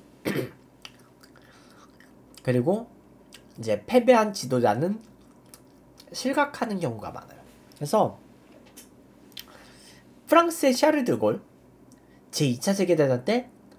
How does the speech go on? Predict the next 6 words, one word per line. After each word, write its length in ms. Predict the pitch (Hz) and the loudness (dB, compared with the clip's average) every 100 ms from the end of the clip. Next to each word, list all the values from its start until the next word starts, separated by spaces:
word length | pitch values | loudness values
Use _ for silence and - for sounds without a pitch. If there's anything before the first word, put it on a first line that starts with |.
| - | -6
프랑스 380 | - 302 302 202 | 0 0 0 -4
사령관이었죠. 840 | 240 285 294 247 139 101 98 117 - - - - - - _ - - - - - - _ - - - - - | -2 -2 -2 -2 -2 -4 -6 -10 -12 -20 -20 -20 -20 -20 _ -20 -20 -20 -20 -20 -20 _ -20 -20 -20 -20 -6
프랑스 300 | 220 202 196 | -4 -4 -4
사령관이었고, 880 | 208 226 220 202 165 139 226 254 254 - - - - - - - - - - - - | -2 -2 0 0 0 0 0 0 0 -14 -20 -20 -20 -20 -20 -20 -20 -20 -20 -16 -4
전쟁 540 | 143 147 180 185 156 | -2 0 2 0 0
이후 440 | 110 123 110 120 | -4 -4 -4 -4